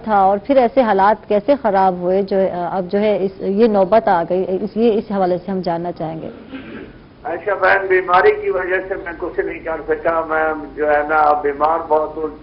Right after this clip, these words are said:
Speaker 2: चल फिर भी नहीं सकता मैं।
Speaker 1: हम्म, अल्लाह आपको सेहत दे।
Speaker 2: मेरे
Speaker 1: और
Speaker 2: छोटे छोटे
Speaker 1: यकीनन,
Speaker 2: बच्चे हैं, बड़ा बेटा
Speaker 1: यकीनन हम
Speaker 2: छठी क्लास में
Speaker 1: सबसे अपील करते हैं, जो सुन रहे हैं हमारे नाजरीन,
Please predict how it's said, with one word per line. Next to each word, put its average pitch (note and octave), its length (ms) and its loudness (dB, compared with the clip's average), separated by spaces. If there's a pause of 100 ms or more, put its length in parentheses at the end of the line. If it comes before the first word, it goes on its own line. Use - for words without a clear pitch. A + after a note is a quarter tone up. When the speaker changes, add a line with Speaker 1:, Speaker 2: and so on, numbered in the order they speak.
Speaker 2:
चल D#3+ 160 -4
फिर D#3+ 160 -8
भी D#3 220 -8 (100)
नहीं C3 180 -6
सकता A2+ 300 -2
मैं। G2 260 -8
Speaker 1:
हम्म, E3+ 1160 -10
अल्लाह F3+ 200 -4
आपको E3+ 300 -8
सेहत F#3 520 -4
दे। F3+ 360 -2 (220)
Speaker 2:
मेरे E3 180 -4
Speaker 1:
और F3+ 220 0
Speaker 2:
छोटे G#3+ 200 4
छोटे A#3+ 140 2
Speaker 1:
यकीनन, B3+ 260 4
Speaker 2:
बच्चे G#3+ 140 -8
हैं, - 260 -12 (560)
बड़ा G#3+ 220 6
बेटा A#3+ 80 4
Speaker 1:
यकीनन C4+ 340 4
हम A3+ 280 4
Speaker 2:
छठी - 100 -4
क्लास C4+ 160 8
में - 60 4
Speaker 1:
सबसे C4+ 520 8
अपील A#3 520 4
करते G3+ 340 6
हैं, G#3+ 300 2
जो G3+ 140 4
सुन B3 320 0
रहे G#3+ 220 4
हैं G3+ 160 2
हमारे F#3+ 340 4
नाजरीन, F#3+ 600 0